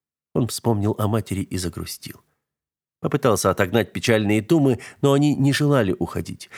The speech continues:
Тогда молодой человек переключился на чтение эмоций окружающих. Нил заметил, что с каждым разом настройка получается быстрее и проще. Вот и сейчас весь процесс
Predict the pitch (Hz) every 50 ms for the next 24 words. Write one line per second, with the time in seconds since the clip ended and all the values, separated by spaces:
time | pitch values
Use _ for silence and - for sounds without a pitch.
0 | - - - 135 98 101 95 92 92 92 95 101 98 104 95 85 - 113 110 113
1 | 127 135 131 - 113 104 104 - 113 107 - 127 120 107 - 107 110 110 107 -
2 | - - 107 98 87 90 95 95 - - 101 92 87 85 - - 95 - - 85
3 | - - - - - - - - - - - - - - _ _ _ _ _ _
4 | _ _ _ _ _ - 196 185 151 107 120 131 143 135 113 - 85 78 - -
5 | - 80 - - 95 87 82 - 98 98 104 117 127 113 95 95 92 90 87 -
6 | - 107 - - - 101 - 101 104 95 - 104 104 101 - - 104 90 107 101
7 | - - 117 107 98 98 95 - - 104 - - 104 82 62 - - - - -
8 | _ _ _ _ _ _ _ _ _ _ - 170 - 160 147 - 156 131 - -
9 | 101 95 90 - - - 98 95 85 - - 92 95 92 - 135 143 123 -